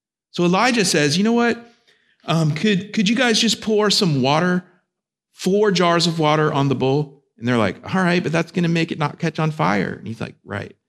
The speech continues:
And then he's like, "Do it again." And then he's like, "Do it again," three times. That's twelve jars of water. And then Elijah prays this simple prayer. First Kings eighteen, thirty-six through thirty-seven.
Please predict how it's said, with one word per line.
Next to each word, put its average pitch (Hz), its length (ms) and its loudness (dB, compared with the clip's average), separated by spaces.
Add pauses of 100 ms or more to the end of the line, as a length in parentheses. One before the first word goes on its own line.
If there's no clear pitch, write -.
(800)
And 135 120 0
then 151 80 2
he's 151 120 0
like, 135 220 -2
"Do 165 140 2
it 151 80 2
again." 151 360 2
And 117 140 -4
then 143 80 0
he's 147 140 0
like, 131 180 -4
"Do 151 180 0
it 160 60 0
again," 156 440 0
three 220 340 0
times. 226 580 -2 (480)
That's 151 240 -2
twelve 233 460 0
jars 214 280 0
of 196 140 -2
water. 175 380 -4 (1800)
And 135 160 0
then 180 480 0 (260)
Elijah 156 500 0
prays 127 540 -2
this 120 400 -6
simple 117 420 -4
prayer. - 440 -16 (720)
First 139 240 -4
Kings 131 280 -2
eighteen, 107 440 -2
thirty-six - 520 -8
through 98 100 -16
thirty-seven. - 560 -12